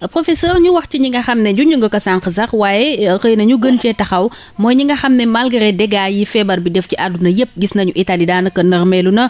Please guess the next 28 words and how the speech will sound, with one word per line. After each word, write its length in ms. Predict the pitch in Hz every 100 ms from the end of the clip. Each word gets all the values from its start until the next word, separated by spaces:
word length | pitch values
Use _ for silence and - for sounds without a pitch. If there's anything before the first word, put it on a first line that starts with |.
| - - -
euh, 320 | - 139 151 160
Chine 380 | - 247 247
tamit 320 | 220 214 202 170
laaloon 380 | 175 170 180 180
na 140 | 185
leen 160 | 185 185
bu 80 | 175
baax 300 | 202 240 -
ak 140 | 190
yeneen 340 | 170 208 262 269
i 120 | 262
réew, 240 | 214 233
France 360 | 226 220 208 196
a 60 | 175
ngi 140 | 170
nii, 180 | 220 302 - - -
euh, 140 | - 123
am 160 | - 294
na 80 | 285
ba 140 | 269
tey 240 | 294 277 247
ñoo 120 | 240
xam 200 | 247 240
ne 80 | 233
gëmuñu 420 | 190 247 233 214
ne 280 | 190 190 156
yëf 260 | 180 175
yi 100 | 165